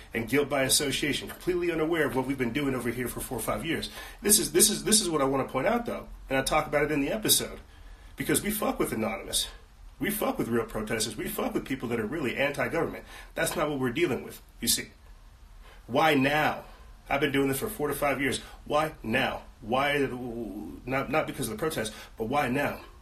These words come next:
We're not dealing with a certain, we're not dealing with, we're not dealing with Anonymous. We're not dealing with Truth Seekers. We're not dealing with, like, fellow travelers. We're not dealing with people who say, "Hey, fuck the government.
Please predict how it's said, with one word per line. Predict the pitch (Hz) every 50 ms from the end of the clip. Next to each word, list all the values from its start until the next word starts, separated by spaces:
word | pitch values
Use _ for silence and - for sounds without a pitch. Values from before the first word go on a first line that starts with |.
| - -
We're | - 147
not | 175 175 165 131
dealing | 117 165 175 160 143
with | 135 131 110
a | 107 107
certain, | - - 156 143 135 117 107 107 110
we're | 127 165
not | 185 175 131 117
dealing | 156 185 180 170 135 113
with, | 110 107 104 - - - - - - - - - - - -
we're | - 180
not | 202 196 190
dealing | 208 214 202 180
with | 160 135
Anonymous. | 123 123 110 101 98 - - - - - - - -
We're | - 143
not | 175 175 -
dealing | 170 180 175 175
with | 156 - -
Truth | - - 120 110
Seekers. | - - 113 107 117 101 95 98
We're | 120 147
not | 170 165 139
dealing | 135 170 170 165 151
with, | 131 113 - -
like, | 127 104 92 - - - - - - -
fellow | - - 160 156 151 147
travelers. | 135 156 151 143 139 127 104 98 98 107
We're | 135 156
not | 175 165 135
dealing | 139 170 170 160
with | 139 -
people | - 165 156 - 143
who | 117 135
say, | 123 - - 110 104
"Hey, | 131 131
fuck | 127 - 139 135 135
the | - 131
government. | 117 131 131 120 123 127 131 127 117